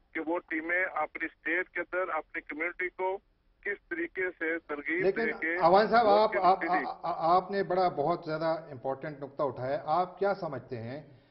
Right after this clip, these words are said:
Speaker 2: कि हमें as a community, यानी हम अपना एकेबी का जो हमारा आपकी बात का जो platform है, वो तो है ही कम्युनिटी के लिए।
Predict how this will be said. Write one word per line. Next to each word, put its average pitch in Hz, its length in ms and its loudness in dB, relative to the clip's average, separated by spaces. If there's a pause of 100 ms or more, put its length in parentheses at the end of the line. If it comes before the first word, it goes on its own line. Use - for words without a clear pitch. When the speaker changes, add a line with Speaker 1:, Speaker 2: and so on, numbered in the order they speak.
(340)
Speaker 2:
कि 196 520 6
हमें 196 380 -4
as 160 200 -2
a 160 80 -2 (100)
community, 151 400 -2 (260)
यानी 160 160 -4
हम 160 200 -2
अपना 180 260 0
एकेबी 180 560 0
का 185 140 0
जो 175 180 -2
हमारा 143 340 0
आपकी 147 520 -4
बात 127 340 -6
का 135 80 -6
जो 135 120 -8
platform 135 540 -10
है, 107 160 -16 (360)
वो 160 140 -4
तो 165 180 -4
है 135 160 -2
ही 165 80 0
कम्युनिटी 151 440 -8
के 143 140 -6
लिए। 117 360 -8